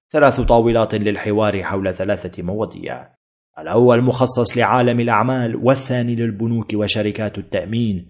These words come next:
والثالث لعالم الإعلام والرياضة والترفيه. ومن بين الضيوف سيكون هناك أيضًا لاعب فريق لاتسيو لكرة القدم تشيرو إيموبيليه وزوجته جيسيكا والممثلة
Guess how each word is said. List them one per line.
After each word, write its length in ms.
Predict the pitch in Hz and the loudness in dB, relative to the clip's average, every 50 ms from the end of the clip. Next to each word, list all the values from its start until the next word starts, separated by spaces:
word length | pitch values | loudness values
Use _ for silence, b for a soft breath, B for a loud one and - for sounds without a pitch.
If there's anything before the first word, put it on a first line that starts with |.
| _ _ _ | _ _ _
والثالث 580 | 98 131 135 135 - 120 113 107 101 101 92 - - | -2 -2 -2 -2 -4 -4 -4 -2 -2 -4 -6 -8 -6
لعالم 460 | - 98 92 92 110 104 95 92 95 | -2 0 0 0 0 -2 -2 -2 -4
الإعلام 600 | 95 90 92 92 87 90 98 101 92 90 90 87 | -4 -4 -4 -4 -2 -2 -2 -2 -2 -2 -2 -2
والرياضة 760 | 80 80 87 80 82 87 90 190 92 90 127 - - - 78 | -4 -4 -6 -6 -6 -6 -4 -4 -4 -4 -6 -8 -8 -10 -12
والترفيه. 880 | - - 104 - - - 117 104 87 - - 71 58 - 50 - - _ _ _ _ _ _ _ _ - | -8 -6 -6 -4 -4 -4 -4 -4 -4 -6 -10 -10 -10 -12 -14 -20 -20 _ _ _ _ _ _ _ _ -20
ومن 200 | - - 87 87 | -14 -10 -4 0
بين 220 | 98 110 113 117 | 2 2 4 4
الضيوف 480 | 127 120 110 127 123 123 135 135 - - | 4 4 6 6 6 8 6 4 2 2
سيكون 420 | - 127 123 123 123 131 143 139 | 2 4 4 4 2 0 0 0
هناك 400 | 139 131 135 135 139 139 131 135 | 2 2 2 2 2 0 2 4
أيضًا 360 | 131 131 135 131 120 104 95 | 4 4 4 4 2 2 -2
لاعب 440 | 82 80 85 87 90 90 101 101 107 | -2 -2 -4 -4 -2 -2 -2 -2 -2
فريق 400 | 95 - 113 117 131 131 127 127 | -2 0 0 2 2 2 0 0
لاتسيو 640 | 131 127 123 107 90 - - - 95 80 69 - - - | 0 2 2 0 -2 -2 -4 -4 -4 -4 -6 -8 -10 -10
لكرة 320 | 90 92 - 98 95 98 - 117 | -10 -8 -8 -6 -8 -6 -6 -6
القدم 500 | 117 117 - 139 127 123 117 110 104 98 | -6 -2 -2 0 0 0 0 0 -2 -4
تشيرو 600 | - - - - 139 143 127 110 104 92 80 - | -4 -4 -2 0 2 2 2 2 2 0 -2 -4
إيموبيليه 840 | - 110 110 123 123 107 104 98 95 90 78 69 - - - _ _ _ _ | -4 -4 -2 -2 -2 -2 -2 -2 -2 -2 -4 -4 -6 -10 -14 _ _ _ _
وزوجته 680 | - 80 78 82 87 87 - 95 - 107 95 92 104 101 | -18 -14 -12 -10 -8 -6 -6 -6 -4 -4 -4 -4 -4 -4
جيسيكا 720 | 90 - 117 110 - - 107 - 104 98 92 - - 117 | -2 -2 -2 -2 -2 -4 -4 -4 -2 -2 -2 -2 -2 0
والممثلة 840 | 104 117 117 123 123 120 120 123 123 123 - 117 110 104 101 98 | 2 2 2 2 0 0 0 -2 -2 -4 -6 -6 -4 -2 -2 -2